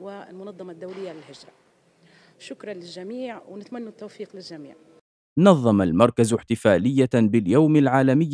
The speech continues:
Speaker 2: للدرن، والذي يصادف الحادي والعشرين من شهر مارس الحالي. الاحتفالية جاءت بهدف تعزيز الجهود والمساعي أمام رفع مستوى الوعي الصحي حول هذا المرض والعواقب الصحية والاجتماعية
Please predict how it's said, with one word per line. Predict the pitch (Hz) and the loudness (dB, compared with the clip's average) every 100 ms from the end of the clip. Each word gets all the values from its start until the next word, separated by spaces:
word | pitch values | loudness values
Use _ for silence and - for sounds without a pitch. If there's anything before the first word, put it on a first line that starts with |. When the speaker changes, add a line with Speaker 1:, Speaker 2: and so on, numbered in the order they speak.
| 151 | 2
Speaker 2:
للدرن، | 135 113 98 85 80 _ _ - | 2 2 0 0 -4 _ _ 0
والذي | 110 101 90 | 2 0 0
يصادف | 85 - 123 117 117 113 | -4 2 6 6 4 0
الحادي | 98 - 165 170 151 143 | -2 2 4 4 4 4
والعشرين | 147 131 131 135 127 120 | 4 4 0 2 2 4
من | 117 113 | 4 4
شهر | 117 107 110 | 2 4 4
مارس | 107 101 98 - 110 | 4 2 0 -2 -4
الحالي. | 104 - 87 69 58 - _ _ - | -4 -2 -4 -4 -8 -12 _ _ 4
الاحتفالية | 131 139 170 170 180 208 196 180 | 4 4 0 4 4 6 4 4
جاءت | 165 165 156 - | 6 6 6 2
بهدف | 151 151 147 147 | 4 4 6 4
تعزيز | 151 151 135 139 139 | 4 4 4 4 6
الجهود | 143 131 135 143 131 101 | 4 6 6 8 6 6
والمساعي | 90 95 107 113 135 120 123 117 | 2 4 4 4 4 4 4 4
أمام | 127 143 151 | 4 6 6
رفع | 147 139 - 156 | 6 4 2 0
مستوى | 165 - 160 156 | 0 2 4 6
الوعي | 147 165 131 | 6 4 4
الصحي | 147 - 151 - 170 113 101 | 2 2 0 0 -2 0 -2
حول | - 117 110 | 2 4 4
هذا | 101 110 113 | 4 2 4
المرض | 123 151 104 85 _ _ _ | 6 6 4 0 _ _ _
والعواقب | 101 90 85 107 117 123 107 | 0 0 0 4 4 2 -2
الصحية | 110 117 - 131 135 131 - | 0 -2 -2 -2 2 2 2
والاجتماعية | 110 131 190 - 170 165 156 165 156 | 2 4 2 0 2 4 4 2 0